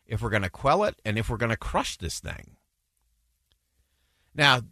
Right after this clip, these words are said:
there is a portion of the population that views mask wearing as just a purely political issue,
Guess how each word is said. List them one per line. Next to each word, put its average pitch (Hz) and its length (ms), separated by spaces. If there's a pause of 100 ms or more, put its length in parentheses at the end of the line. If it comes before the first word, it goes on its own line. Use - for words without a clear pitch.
(460)
there 156 180
is 202 120
a 156 60
portion 185 400
of 143 60
the 131 80
population 131 720
that 110 240
views 110 340
mask 107 420
wearing 117 400
as 107 160
just 123 220
a 107 180 (420)
purely 160 280
political 127 500
issue, - 340